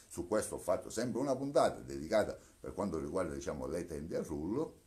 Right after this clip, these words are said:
Eh, la stessa cosa vale anche per i bastoni e i binari, quindi come regolarsi, come calcolare le distanze e le altezze, quindi darti così un'idea chiara per poter procedere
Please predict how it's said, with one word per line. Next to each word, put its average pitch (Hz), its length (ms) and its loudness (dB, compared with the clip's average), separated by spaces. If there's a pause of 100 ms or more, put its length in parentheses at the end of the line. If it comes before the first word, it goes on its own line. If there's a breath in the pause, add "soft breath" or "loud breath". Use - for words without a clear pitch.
(680)
Eh, 87 80 4
la 98 120 4
stessa 92 340 2
cosa 107 240 4
vale 95 200 4
anche 110 340 0 (240 loud breath)
per 85 160 0
i 90 60 0
bastoni 92 480 4
e 78 40 0
i 69 40 -4
binari, 80 460 0
quindi 80 260 -2
come 76 260 -2
regolarsi, 78 680 0
come 80 260 -6
calcolare 78 640 -2
le 85 240 -2 (200 loud breath)
distanze 90 640 0
e 78 40 0
le 80 120 -2
altezze, 117 520 0
quindi 71 340 -8
darti 85 340 -2
così 71 260 -4
un'idea 71 500 -2
chiara 85 520 -2
per - 140 -4
poter 73 300 -8
procedere - 640 -10